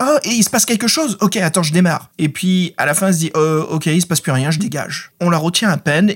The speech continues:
et on n'a pas de thème en fait. Il n'y a pas de thème pour le bon flic, le, le jeune flic. Il n'y a pas de thème pour les antagonistes, il n'y a rien.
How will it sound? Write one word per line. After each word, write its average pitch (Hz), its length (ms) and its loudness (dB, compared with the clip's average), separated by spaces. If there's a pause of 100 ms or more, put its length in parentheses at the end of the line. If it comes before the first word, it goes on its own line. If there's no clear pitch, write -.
(100)
et 143 80 -2
on 139 80 0
n'a 143 100 -2
pas 240 140 0
de 214 120 -2
thème 180 380 0
en - 60 -2
fait. - 260 -8
Il 139 40 -6
n'y 131 40 -4
a 123 40 -4
pas 226 180 -2
de 208 100 4
thème 185 360 0
pour 139 280 -2
le 147 120 0
bon 151 200 0
flic, 196 460 -2
le, 135 320 0
le 139 100 -2
jeune 147 240 0
flic. 180 480 -6
Il 143 80 -8
n'y 147 60 0
a 139 40 -2
pas 190 140 0
de 175 80 4
thème 170 300 2
pour 165 120 -2
les 139 140 0
antagonistes, 151 560 -2
il 143 40 -4
n'y 127 60 -4
a 123 40 -6
rien. 143 300 0